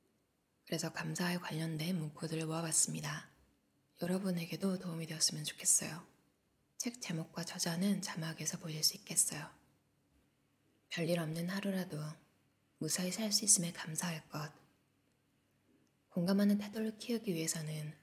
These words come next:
감사하는 자세가 필요합니다. 감사함은 사람들이 서로서로 다른 사람의 삶을 풍성하게 해줄 수 있다는 사실을 잊지 않게 합니다.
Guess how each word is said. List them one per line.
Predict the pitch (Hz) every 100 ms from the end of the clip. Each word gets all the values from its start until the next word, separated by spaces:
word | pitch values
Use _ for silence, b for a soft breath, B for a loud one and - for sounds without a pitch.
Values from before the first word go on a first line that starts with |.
| - _ _ _ _
감사하는 | - 180 190 180 180
자세가 | - - 175 170
필요합니다. | - 202 190 170 151 151 151 - _ _ _ _ _ _ _ _ _ -
감사함은 | 165 156 185 175 165 156 160 160 - _ _ -
사람들이 | - 233 220 214
서로서로 | 202 226 226 226 208 190
다른 | - 156 160
사람의 | 175 170 160 160
삶을 | 190 180 156 151 165 - _
풍성하게 | - 226 226 214 208
해줄 | 208 208
수 | -
있다는 | - 151 160
사실을 | - 180 - 147 147 - -
잊지 | - - 170
않게 | 147 147 175
합니다. | 165 156 147 147 156